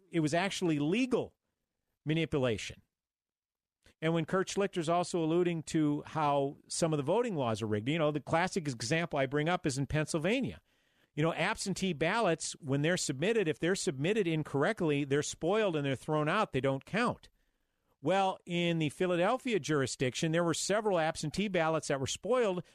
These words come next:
but they said, "Well, you know, it's, it's a covid pandemic. There, we, we need to make some exceptions here." So what they did is they sent back absentee ballots and said, "Uh, you made a mistake in your previous one. You need to correct it."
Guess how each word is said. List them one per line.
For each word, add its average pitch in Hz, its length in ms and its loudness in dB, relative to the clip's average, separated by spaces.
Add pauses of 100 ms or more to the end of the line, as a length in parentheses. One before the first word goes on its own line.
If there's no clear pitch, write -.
(120)
but - 140 -4
they 175 100 2
said, 143 200 -2
"Well, 202 280 2
you 180 120 0
know, 175 220 4
it's, 170 180 -2
it's 160 180 0
a 156 80 -2
covid 170 400 0
pandemic. 147 640 0
There, 147 240 2
we, 143 220 -2
we 147 160 0
need 156 160 2
to 139 60 0
make 139 200 0
some 127 180 0
exceptions 131 520 0
here." 120 200 2 (200)
So 156 160 -2
what 170 140 2
they 143 100 0
did 262 320 0
is 180 100 0
they 160 240 2 (160)
sent 202 340 0
back 220 360 0 (260)
absentee 190 560 0
ballots 175 460 0
and 151 100 -6
said, 156 260 2
"Uh, 170 320 0
you 160 120 -2
made 214 160 0
a - 20 0
mistake 202 400 2
in 165 80 0
your 143 60 -2
previous 208 480 0
one. 143 240 0 (180)
You 135 80 -2
need 156 160 2
to 151 80 0
correct 208 420 -2
it." - 140 -8